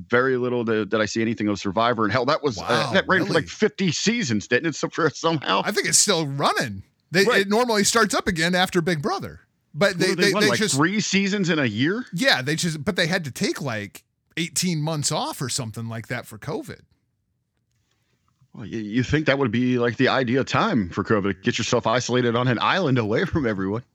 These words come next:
Speaker 2: Right? Yeah. No,
Speaker 1: Uh,
Speaker 2: that's true.
Speaker 1: or, or that could have been the theme of one. Put
Speaker 2: You
Speaker 1: a bunch of people on the island, and the last one with covid wins.
Speaker 2: Speaking of reality T V, um, one of, one of my favorite T V shows is Hell's Kitchen.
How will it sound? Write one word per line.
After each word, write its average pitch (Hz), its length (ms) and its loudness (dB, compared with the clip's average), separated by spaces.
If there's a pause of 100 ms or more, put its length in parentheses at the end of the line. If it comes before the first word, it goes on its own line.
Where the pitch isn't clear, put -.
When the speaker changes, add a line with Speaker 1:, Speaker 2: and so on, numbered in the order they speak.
Speaker 2:
Right? 104 280 -12 (320)
Yeah. 95 220 -12 (120)
No, 110 180 -10
Speaker 1:
Uh, 123 200 2
Speaker 2:
that's 123 120 0
true. 160 100 4
Speaker 1:
or, 220 80 -2
or 151 260 2
that 185 160 0
could - 140 2
have 160 60 -2
been 185 120 0
the 180 80 -2
theme 226 260 -2
of 170 160 -6
one. 87 160 -12 (180)
Put 104 140 -4
Speaker 2:
You 220 60 -4
Speaker 1:
a - 20 -10
bunch 143 140 -8
of - 20 -20
people 147 240 -6
on 143 80 0
the 139 120 2
island, 170 340 0
and 120 320 0
the 123 100 2
last 131 280 2
one 151 120 -2
with 143 100 0
covid 160 280 0
wins. 190 360 -4 (140)
Speaker 2:
Speaking 214 560 0
of 123 140 -4
reality 107 440 -8
T 110 200 -12
V, 95 300 -12 (240)
um, 123 280 -8
one 170 160 0
of, 151 140 -8
one 180 120 2
of 170 60 -4
my 156 160 -2
favorite 147 460 -4
T 127 140 -8
V 117 180 -8
shows 104 280 -10
is 104 140 -12
Hell's 98 240 -10
Kitchen. - 380 -18